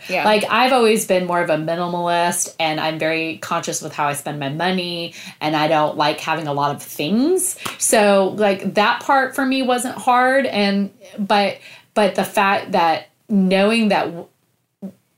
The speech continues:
Speaker 2: what I buy was created by another soul.
Speaker 1: Right, right.
Speaker 2: And so,
Speaker 1: Yeah.
Speaker 2: um, you know, the whole consumer goods stuff. And then also with, um, Will Harris's episode, knowing that, you know,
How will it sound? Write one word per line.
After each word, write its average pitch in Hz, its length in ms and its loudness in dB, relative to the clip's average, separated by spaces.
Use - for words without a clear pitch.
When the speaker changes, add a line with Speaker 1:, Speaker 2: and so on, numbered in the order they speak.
Speaker 2:
what 185 300 2
I 196 260 2
buy 185 760 0
was 180 260 0
created 185 460 0
by 151 140 0
another 151 320 -4
soul. 226 680 0
Speaker 1:
Right, 175 520 0
right. 220 180 6
Speaker 2:
And 208 80 6
so, 196 540 4
Speaker 1:
Yeah. 185 480 2
Speaker 2:
um, 175 260 -10
you 196 220 2
know, 170 120 2
the 170 120 0
whole 180 180 2
consumer 185 460 -2
goods 185 320 2
stuff. 180 680 2
And 160 300 -4
then 160 260 0
also 196 640 4
with, 175 500 0
um, 156 280 -2
Will 170 140 0
Harris's 233 500 0
episode, 165 720 0
knowing 185 640 2
that, 160 400 0
you 196 160 0
know, 151 280 0